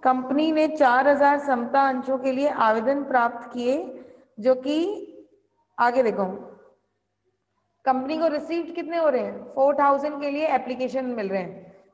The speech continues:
यानी पांच हजार का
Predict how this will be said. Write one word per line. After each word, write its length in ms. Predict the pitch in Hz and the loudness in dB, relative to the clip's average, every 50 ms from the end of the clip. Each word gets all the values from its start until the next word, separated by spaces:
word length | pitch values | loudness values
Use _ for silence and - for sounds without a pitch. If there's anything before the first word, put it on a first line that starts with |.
| _ - | _ -2
यानी 360 | 220 254 254 254 277 320 359 415 453 - - - - _ _ _ _ _ _ _ _ _ _ _ _ - | 0 0 0 0 0 -4 -6 -6 -8 -10 -16 -18 -20 _ _ _ _ _ _ _ _ _ _ _ _ 0
पांच 400 | 262 262 269 311 370 392 392 - | 2 2 4 2 2 -2 -2 -2
हजार 380 | 339 320 254 302 294 294 311 311 311 | -2 0 2 2 2 4 2 0 -2
का 160 | 311 330 330 | 0 0 0